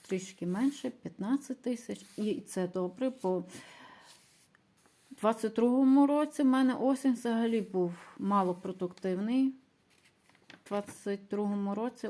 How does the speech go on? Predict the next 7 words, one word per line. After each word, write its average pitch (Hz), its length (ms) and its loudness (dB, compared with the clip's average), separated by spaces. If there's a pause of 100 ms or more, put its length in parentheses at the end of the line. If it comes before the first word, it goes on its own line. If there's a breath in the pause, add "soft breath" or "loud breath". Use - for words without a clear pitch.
осінь 214 360 -6
я 196 220 -4
вишила 196 380 -6
всього-навсього 196 680 -6
п'ять 180 320 -8
тисяч 170 360 -10 (420)
хрестиків. 180 580 -10